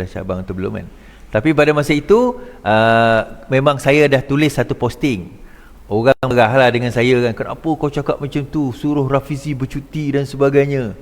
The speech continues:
Saya dah cakap dah, kan, "Raf, cuti je lah, kan. No point in going <laughs> against <laughs> apa yang berlaku sekarang ini, Raf. Aku dah melaluinya, kan." Ah,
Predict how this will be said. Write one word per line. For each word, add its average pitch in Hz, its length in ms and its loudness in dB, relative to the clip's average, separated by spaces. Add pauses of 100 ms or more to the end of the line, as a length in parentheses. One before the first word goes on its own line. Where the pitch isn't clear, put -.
(420)
Saya - 240 0
dah - 60 -4
cakap - 340 -6
dah, 85 480 -4 (160)
kan, 117 280 -4 (100)
"Raf, 101 280 -2 (140)
cuti 92 320 -8
je - 80 -12
lah, 87 400 -8
kan. 90 320 -6 (480)
No 98 160 -4
point 98 400 -2
in 92 400 -8 (400)
going 127 340 0
<laughs> 113 60 -2
against - 640 -4 (420)
<laughs> 117 560 -4
apa - 160 0
yang 110 300 4
berlaku 107 400 0
sekarang 98 400 -2
ini, 98 140 -4
Raf. 95 500 -2 (480)
Aku 120 240 0
dah 113 160 2
melaluinya, 110 580 2 (540)
kan." 92 320 -2
Ah, 98 340 0